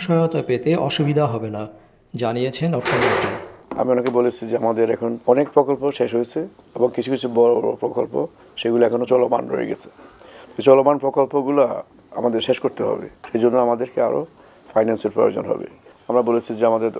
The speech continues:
Speaker 2: অর্থ, বেশি অর্থ লাগবে, সেই জন্য আমাদেরকে বেশি অর্থ যোগান দিতে হবে। তো তারা এগ্রি করেছে আমাদেরকে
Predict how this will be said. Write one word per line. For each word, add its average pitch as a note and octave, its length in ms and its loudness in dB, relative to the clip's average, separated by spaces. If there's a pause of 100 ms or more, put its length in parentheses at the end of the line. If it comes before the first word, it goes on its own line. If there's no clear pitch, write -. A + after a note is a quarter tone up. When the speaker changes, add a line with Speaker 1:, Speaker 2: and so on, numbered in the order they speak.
(120)
Speaker 2:
অর্থ, - 140 -2 (240)
বেশি A2 220 -2
অর্থ - 100 -2 (120)
লাগবে, C3 240 0 (420)
সেই A2+ 180 -2
জন্য A2 180 0 (680)
আমাদেরকে G#2 380 0 (520)
বেশি G#2 220 -2
অর্থ - 120 -6 (120)
যোগান G#2 240 0
দিতে G2+ 180 -6
হবে। G#2 220 -4
তো A#2 120 -4
তারা C#3+ 140 2 (120)
এগ্রি B2 200 -2
করেছে B2 220 0
আমাদেরকে A#2 240 -2